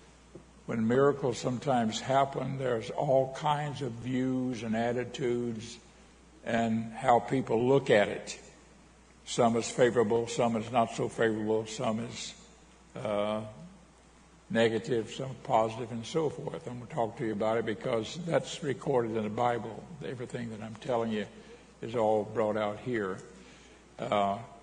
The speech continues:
I grew up in the, in my early years, I grew up in the city of Pensacola, Florida. Brother D L Welch was my pastor.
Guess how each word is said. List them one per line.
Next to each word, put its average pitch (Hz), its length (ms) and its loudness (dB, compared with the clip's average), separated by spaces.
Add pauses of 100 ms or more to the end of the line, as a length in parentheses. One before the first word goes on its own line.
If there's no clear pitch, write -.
(340)
I 127 160 -4
grew 127 300 4
up - 120 0
in 110 160 0
the, 104 260 -2 (200)
in 127 140 -8
my 110 160 6
early 120 320 6
years, 101 320 2
I 104 80 2
grew 110 260 2
up 107 140 -4
in 104 100 -2
the 101 140 -2
city 113 240 -4
of 107 120 -2
Pensacola, 131 600 -6
Florida. 120 540 -2 (160)
Brother 131 220 -8
D 120 260 0
L 107 120 2
Welch 107 460 0
was 113 260 -10 (280)
my 131 100 -12 (100)
pastor. 131 560 -6